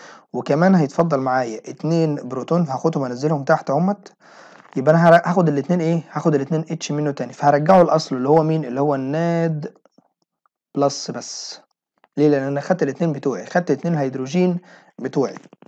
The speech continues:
فهرجعه لأصله اللي هو الناد موجب. فخدت الاتنين هيدروجين بتو-، بتوعي، فقسمتهم إلى اتنين إلكترون واتنين بروتون. الاتنين إلكترون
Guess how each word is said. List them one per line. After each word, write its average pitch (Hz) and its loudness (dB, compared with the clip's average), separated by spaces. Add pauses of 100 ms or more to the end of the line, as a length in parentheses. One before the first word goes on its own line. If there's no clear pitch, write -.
فهرجعه 131 4
لأصله 143 -2
اللي 143 -6
هو 151 2
الناد 160 0
موجب. 113 -10
فخدت 214 0
الاتنين 185 -2 (300)
هيدروجين 139 0
بتو-، 175 -2
بتوعي، 147 0
فقسمتهم 135 -4
إلى 123 -8
اتنين 165 -4
إلكترون 170 0 (340)
واتنين 165 0
بروتون. 135 -4 (140)
الاتنين 202 0
إلكترون 156 -2